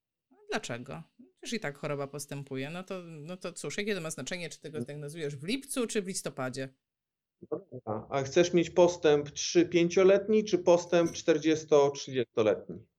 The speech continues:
Speaker 1: No ja chcę
Speaker 2: Tu
Speaker 1: mieć
Speaker 2: trzeba sobie
Speaker 1: zahamowanie
Speaker 2: zobaczyć.
Speaker 1: tak ogólnie, w ogóle nie chcę mieć postępu.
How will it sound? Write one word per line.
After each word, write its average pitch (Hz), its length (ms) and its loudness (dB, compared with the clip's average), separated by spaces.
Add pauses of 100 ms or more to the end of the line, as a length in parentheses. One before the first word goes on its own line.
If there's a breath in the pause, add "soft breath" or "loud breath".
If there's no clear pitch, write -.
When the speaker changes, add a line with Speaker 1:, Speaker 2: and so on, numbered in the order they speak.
(640)
Speaker 1:
No 160 100 -18
ja 160 60 -14
chcę - 160 -8
Speaker 2:
Tu 180 40 2
Speaker 1:
mieć - 100 0
Speaker 2:
trzeba 120 140 6
sobie 175 100 4
Speaker 1:
zahamowanie 233 340 4
Speaker 2:
zobaczyć. 175 120 -2
Speaker 1:
tak 151 140 -2
ogólnie, 151 440 -8
w 139 60 -12
ogóle 185 260 -10
nie 139 140 -8
chcę 139 160 -12
mieć 135 180 -8
postępu. 131 560 -10